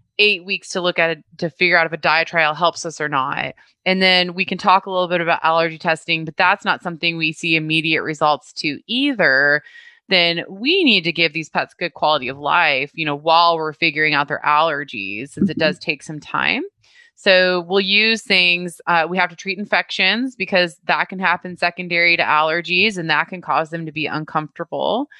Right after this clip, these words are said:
Speaker 1: But then
Speaker 2: Okay.
Speaker 1: we also have to put them on some form of symptomatic care. And that varies depending on the pet, you know, to certain medications like Cytopoint or Apoquel or Atopica.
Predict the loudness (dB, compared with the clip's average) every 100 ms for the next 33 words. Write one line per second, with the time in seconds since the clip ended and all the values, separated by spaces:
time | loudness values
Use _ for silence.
0 | -20 -4 -2 2 2 2 4 4 4 0
1 | 0 0 -2 0 -2 -4 0 2 2 0
2 | 0 2 2 0 -6 -4 -4 -4 0 0
3 | 0 -6 -2 2 4 2 0 -2 0 0
4 | 0 0 2 2 2 0 -2 -2 -2 0
5 | 0 -2 -2 0 0 0 -4 _ _ _
6 | -6 0 0 0 -2 -2 -2 -2 -2 0
7 | 0 -2 0 -2 0 0 -2 -2 0 0
8 | 0 0 0 -2 -4 -4 0 -2 -2 -8
9 | 0 2 2 2 0 -2 0 -2 -2 -4
10 | 0 2 0